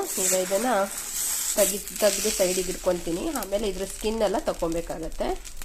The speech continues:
ನೋಡಿ, ಬೆಳ್ಳುಳ್ಳಿ ಕೂಡ ಚೆನ್ನಾಗಿ ಮ್ಯಾಶ್ ಮಾಡ್ಕೊಂಡು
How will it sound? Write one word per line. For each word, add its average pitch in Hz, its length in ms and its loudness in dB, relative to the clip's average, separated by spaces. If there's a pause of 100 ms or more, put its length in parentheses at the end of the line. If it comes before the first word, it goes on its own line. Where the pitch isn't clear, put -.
(520)
ನೋಡಿ, 240 280 4
ಬೆಳ್ಳುಳ್ಳಿ 240 480 6
ಕೂಡ 208 240 2
ಚೆನ್ನಾಗಿ 214 760 0 (640)
ಮ್ಯಾಶ್ 226 320 2
ಮಾಡ್ಕೊಂಡು 202 400 -2